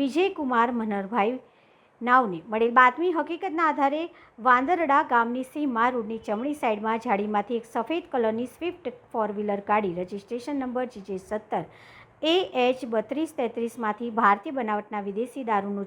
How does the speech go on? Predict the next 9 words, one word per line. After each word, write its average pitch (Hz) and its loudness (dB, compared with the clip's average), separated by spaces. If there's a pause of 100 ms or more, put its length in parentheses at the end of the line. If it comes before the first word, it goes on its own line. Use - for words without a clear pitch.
જથ્થો 202 -6 (120)
ગોવા 208 2
સ્પિરિટ 277 -6 (120)
ઓફ 247 -2 (480)
સ્મૂથનેસ 302 0
વ્હિસ્કી 294 -4
એકસો 247 -6
એંસી 220 -4
મિલીગ્રામના 247 -2